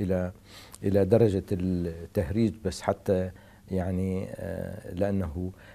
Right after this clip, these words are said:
ال-، المجتمع مثقل بالهموم على فكرة.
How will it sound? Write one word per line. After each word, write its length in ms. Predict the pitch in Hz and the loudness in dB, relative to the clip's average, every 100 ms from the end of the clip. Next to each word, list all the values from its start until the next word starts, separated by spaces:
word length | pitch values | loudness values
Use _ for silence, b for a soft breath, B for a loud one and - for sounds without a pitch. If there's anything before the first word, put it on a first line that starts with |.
| B - | B -2
ال-، 520 | 101 98 95 92 - | 0 2 0 0 0
المجتمع 560 | 92 113 - 123 101 101 | 0 -2 0 -2 -2 -4
مثقل 440 | 104 - - 101 | -6 -4 -2 -2
بالهموم 600 | 85 90 71 90 113 90 | -2 -4 -2 -2 -2 -2
على 180 | 67 78 | -6 -8
فكرة. 320 | - - 95 | -8 -10 -14